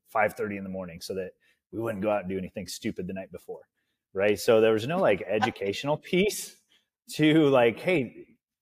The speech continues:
Speaker 1: you, you wanna play pro baseball. I-, if you come in and do these things in the weight room, you're, you're gonna be more robust. You're gonna be able to throw harder. Um, there's gonna be less stress on the body." There's none of that education piece.
Speaker 2: Yeah.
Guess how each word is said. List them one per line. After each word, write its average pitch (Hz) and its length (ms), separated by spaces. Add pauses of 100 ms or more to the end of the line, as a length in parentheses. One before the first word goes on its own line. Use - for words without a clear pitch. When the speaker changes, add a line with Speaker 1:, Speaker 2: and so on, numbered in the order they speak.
(300)
Speaker 1:
you, 120 180
you 135 240
wanna 147 140
play 151 160
pro 147 160
baseball. 147 400 (280)
I-, 117 60
if 117 380
you 123 120
come 139 200
in 123 80
and 117 160
do 113 320
these 120 400
things 113 420
in 104 540 (460)
the 104 80
weight 110 260
room, 101 260
you're, 104 300
you're 98 180
gonna 104 140
be 104 340 (160)
more 101 180
robust. 90 460
You're 87 80
gonna 90 80
be 98 80
able 104 160
to - 60
throw 98 240
harder. 90 400 (400)
Um, 90 200
there's 90 140
gonna 101 100
be 107 100
less 98 200
stress - 540 (240)
on 95 120
the 90 60
body." 90 420
There's 92 280 (100)
none 104 560
of 92 200
that 95 240 (420)
education 110 600
piece. - 420 (680)
Speaker 2:
Yeah. 147 120